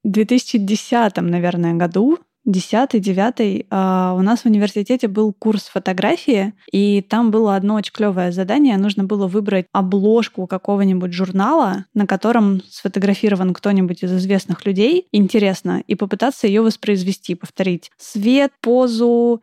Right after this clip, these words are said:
может быть, макияж, какие-то детали, фон. Сделать максимально похоже.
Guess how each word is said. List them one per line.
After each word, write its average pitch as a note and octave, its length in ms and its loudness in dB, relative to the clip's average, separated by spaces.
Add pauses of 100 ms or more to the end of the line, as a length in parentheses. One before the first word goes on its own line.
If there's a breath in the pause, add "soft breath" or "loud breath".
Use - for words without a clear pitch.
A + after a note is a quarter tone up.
может G3 380 0
быть, F3+ 220 -6
макияж, A3 720 0
какие-то G3 420 -6
детали, G#3 680 0
фон. A3+ 520 0 (240)
Сделать A#3 420 2
максимально G#3 480 0
похоже. F3 460 -4